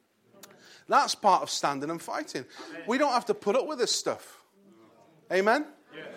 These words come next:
Speaker 1: And we're gonna stand together. And we're gonna not only see healing amongst us, but healing out there. Next year, we've got plans to go and do something similar to what these guys have been doing.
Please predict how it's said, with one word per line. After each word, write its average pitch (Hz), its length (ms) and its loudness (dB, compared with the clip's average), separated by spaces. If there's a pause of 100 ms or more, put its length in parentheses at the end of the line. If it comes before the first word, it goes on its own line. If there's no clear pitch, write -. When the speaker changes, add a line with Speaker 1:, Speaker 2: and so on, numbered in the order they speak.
(140)
Speaker 1:
And 170 120 -4
we're 180 60 -2
gonna 190 200 0
stand 196 360 2
together. 185 460 -2 (560)
And 147 100 -2
we're 170 60 2
gonna 196 240 4
not 220 220 0
only 233 240 0
see 214 420 -2
healing 214 480 0
amongst 185 480 0
us, 185 220 2
but 165 180 -2
healing 196 460 -2
out 165 220 -2
there. 147 340 4 (320)
Next 196 400 0
year, 202 260 6
we've 143 220 0
got 175 200 2
plans 180 380 0
to - 80 -6
go 196 300 4
and 180 120 -4
do 196 220 -2
something 180 460 -6
similar 196 400 -2
to - 100 -10
what 147 160 -2
these 151 220 -8
guys 147 240 0
have 147 100 -10
been 143 160 -8
doing. 135 320 -6